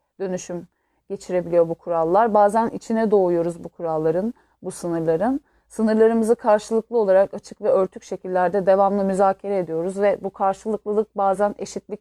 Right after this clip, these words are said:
içermeyebiliyor. Ee, bizim bazen bilincinde olduğumuz, bazen bilincinde olmadığımız şekillerde işliyor bu müzakere süreçleri. Biraz hukuk kitaplarında bu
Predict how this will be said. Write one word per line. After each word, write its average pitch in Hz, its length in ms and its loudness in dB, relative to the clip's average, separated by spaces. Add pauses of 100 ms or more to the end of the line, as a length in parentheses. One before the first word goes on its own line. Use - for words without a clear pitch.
(140)
içermeyebiliyor. 190 920 0 (1160)
Ee, 180 420 2 (340)
bizim 208 360 2
bazen 247 400 4
bilincinde 226 460 4
olduğumuz, 202 460 2
bazen 214 360 2
bilincinde 214 440 2
olmadığımız 196 500 0
şekillerde 185 640 -2
işliyor 160 480 -4 (140)
bu 160 240 -4 (560)
müzakere 175 580 0
süreçleri. 165 720 -4 (1300)
Biraz 269 340 2
hukuk 277 240 -6
kitaplarında 269 640 2
bu 269 200 4